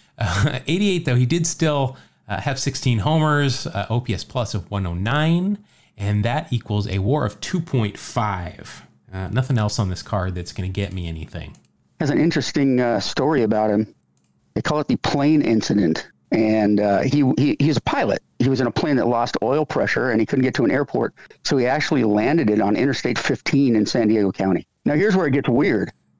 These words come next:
Speaker 2: Matt Noakes sold the plane, and the guy that bought it, his name is Dennis Hogg, uh, crash landed it on the same highway.
Speaker 1: What?
Speaker 2: That's <laughs> really weird.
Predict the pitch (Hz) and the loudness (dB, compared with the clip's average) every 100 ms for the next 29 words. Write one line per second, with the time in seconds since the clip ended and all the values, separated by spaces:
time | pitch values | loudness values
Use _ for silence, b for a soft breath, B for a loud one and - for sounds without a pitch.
0 | _ 151 165 202 185 - - 170 190 240 | _ 0 2 2 2 -2 -4 0 2 2
1 | 175 - - 185 180 131 - _ _ _ | 2 0 0 0 2 0 -2 _ _ _
2 | 131 123 113 139 165 135 - - 143 180 | 0 2 2 2 0 0 -4 -4 -2 0
3 | 107 - _ - 127 120 98 117 135 139 | 0 -2 _ -2 2 2 2 0 0 0
4 | - 156 147 104 104 - _ _ _ - | -2 0 0 0 0 -4 _ _ _ -4
5 | - - 185 202 202 175 180 196 131 135 | -2 0 0 0 0 2 2 2 2 0
6 | - 156 139 175 175 156 208 113 101 - | 0 0 0 0 2 2 2 2 0 -4
7 | _ - 349 370 359 - - - - _ | _ -2 0 0 -4 -6 -10 -12 -20 _
8 | _ _ _ - 147 - 180 523 349 - | _ _ _ -4 0 2 2 2 0 2
9 | 160 185 311 - 131 | 2 2 2 2 2